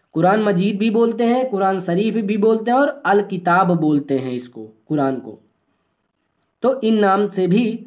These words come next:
संबोधित किया जाता है कुरान को। क्वेश्चन नंबर इलेवन, अ, ट्वेंटी वन, सॉरी, ट्वेंटी वन कहता है क्या, इक्कीस कहता है कि कुरान जो है, कुरान जो है वो मुस्लिम विधि का सर्वोच्च स्रोत है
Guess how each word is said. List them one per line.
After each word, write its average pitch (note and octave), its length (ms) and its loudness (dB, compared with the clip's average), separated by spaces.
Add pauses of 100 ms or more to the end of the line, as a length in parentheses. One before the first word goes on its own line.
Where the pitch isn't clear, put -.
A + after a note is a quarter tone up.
(100)
संबोधित E3+ 540 0
किया E3+ 240 2
जाता C#3 360 0
है C#3+ 180 -2
कुरान A2 400 -8
को। G2 240 -20 (1120)
क्वेश्चन G#3 300 2
नंबर G#3+ 260 2
इलेवन, G3 300 2
अ, F#3+ 340 0
ट्वेंटी G3 360 -2
वन, F#3+ 200 2
सॉरी, F3 320 2
ट्वेंटी F3 400 -2
वन G#3+ 200 0
कहता F#3 320 0
है G3+ 160 2
क्या, F#3+ 220 0
इक्कीस G3 480 -4
कहता E3+ 320 0
है G#3 140 0
कि B3+ 180 -6
कुरान F#3 520 2
जो E3+ 100 0
है, F3 500 0 (2500)
कुरान F#3 420 2
जो G#3+ 80 2
है F#3+ 240 2
वो A3+ 180 0
मुस्लिम F#3+ 500 0
विधि F3+ 240 0
का A#3 160 -2
सर्वोच्च G#3 560 -2
स्रोत G3+ 440 2
है B2 340 -4